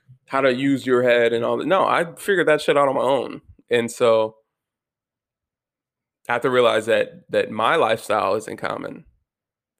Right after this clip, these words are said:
and that a lot of people are indoctrinated and, and keep that indoctrination throughout their life. And that's just how it is. Um, I think the best way to get through somebody is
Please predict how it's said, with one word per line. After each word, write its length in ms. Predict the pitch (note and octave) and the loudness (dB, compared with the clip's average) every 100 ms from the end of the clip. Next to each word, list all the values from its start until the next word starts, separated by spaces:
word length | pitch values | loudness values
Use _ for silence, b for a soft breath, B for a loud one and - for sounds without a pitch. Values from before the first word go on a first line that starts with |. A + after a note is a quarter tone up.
| _ | _
and 120 | A#2 | -4
that 80 | A2 | 0
a 40 | |
lot 120 | A2+ A#2 | 2 0
of 80 | |
people 200 | C#3+ B2+ | 0 0
are 200 | A2+ B2+ | 2 2
indoctrinated 800 | C#3+ G#2 A#2 - A#2 A2 A2+ G#2 F#2 _ - | 0 -2 -4 -4 -6 -4 -4 -6 -12 _ -6
and, 160 | A2+ | -4
and 240 | A2+ A2+ A#2 | -4 -6 -6
keep 240 | C3 A#2 | -8 -2
that 120 | A2+ | -2
indoctrination 680 | A2 A#2 A2 A2+ G#2+ A2 A2 | 0 -2 -2 -2 -2 -2 -6
throughout 240 | G#2+ G#2+ G#2+ | -4 -4 -2
their 80 | |
life. 420 | A2 B2+ A2+ - _ _ _ _ _ _ _ - | -2 -2 -2 -8 _ _ _ _ _ _ _ -6
And 160 | G#2+ | -2
that's 160 | G#2+ - | -2 -2
just 120 | B2 | -4
how 180 | G#2+ G#2+ | -2 0
it 60 | |
is. 400 | A2 A2+ G2 - - _ _ _ _ _ _ | 0 -2 -6 -12 -20 _ _ _ _ _ _
Um, 640 | G#2+ G#2 G#2+ G#2 G#2 G#2+ - _ _ _ | -6 -2 0 -2 -4 -10 -16 _ _ _
I 80 | A#2+ | -4
think 160 | - A#2+ | -2 -2
the 80 | |
best 260 | G#2+ A#2 A#2 | 2 2 2
way 80 | A2+ | 0
to 80 | A2+ | 0
get 180 | A2+ A2+ | 0 -2
through 80 | |
somebody 380 | A2+ A2+ G#2+ G#2 | -4 -2 0 0
is 200 | G#2+ G2+ | -2 -6